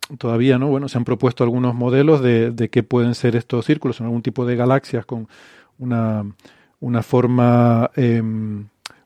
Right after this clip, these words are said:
con una especie de anillo alrededor, ¿no? Por eso lo del, el juego con los orcos y los anillos. Bueno, claro, porque O R C, esas iniciales en inglés, orc es orco, ¿no? Y seguro que Mario, <laughs> por lo menos, eh, visto tu alias de Twitter, eh,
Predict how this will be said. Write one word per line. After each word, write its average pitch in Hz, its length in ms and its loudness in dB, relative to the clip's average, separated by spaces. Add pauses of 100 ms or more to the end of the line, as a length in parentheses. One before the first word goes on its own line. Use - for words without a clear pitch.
con 120 120 -4
una 123 120 0
especie 135 260 2
de 123 60 2
anillo 131 420 2
alrededor, 123 560 2
¿no? 160 200 -8 (200)
Por 107 140 -10
eso 117 180 -6
lo 110 160 -2
del, 110 320 -2
el 127 120 -10
juego 120 220 -2
con 117 140 -4
los 110 80 -2
orcos 120 300 -2
y - 20 -4
los 117 140 -2
anillos. 131 380 -2 (100)
Bueno, 113 180 -6
claro, 110 200 -4
porque 110 280 -6 (280)
O 139 140 2
R 135 140 4
C, 139 180 4
esas 127 200 0
iniciales 131 420 0
en 120 140 -2
inglés, 123 400 -2 (100)
orc 127 400 -6
es 123 420 -8
orco, 117 360 -8
¿no? 135 180 -14 (720)
Y 131 200 -8
seguro 131 280 2
que 127 100 2
Mario, 131 340 4
<laughs> - 880 -10
por 127 100 0
lo 123 80 2
menos, 127 460 4 (120)
eh, 123 380 2
visto 131 320 0
tu 139 160 2
alias 135 240 4
de 131 80 2
Twitter, 143 480 -2
eh, 117 400 -2